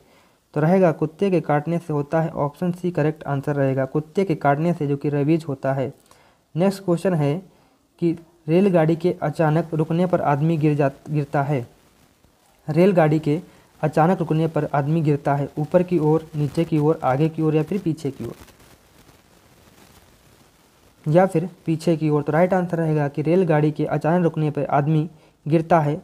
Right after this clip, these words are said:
आगे की ओर। ऑप्शन क्या होगा? सी करेक्ट आंसर रहेगा। Forward is the right answer। नेक्स्ट क्वेश्चन है कि ऊर्जा का प्राकृतिक स्रोत है,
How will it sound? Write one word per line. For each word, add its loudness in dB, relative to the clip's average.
आगे 0
की -6
ओर। -2
ऑप्शन -4
क्या -2
होगा? 0
सी -4
करेक्ट 0
आंसर -4
रहेगा। -2
Forward 2
is -2
the 0
right 0
answer। -6
नेक्स्ट 0
क्वेश्चन -2
है -2
कि 2
ऊर्जा 6
का 2
प्राकृतिक -2
स्रोत -4
है, -6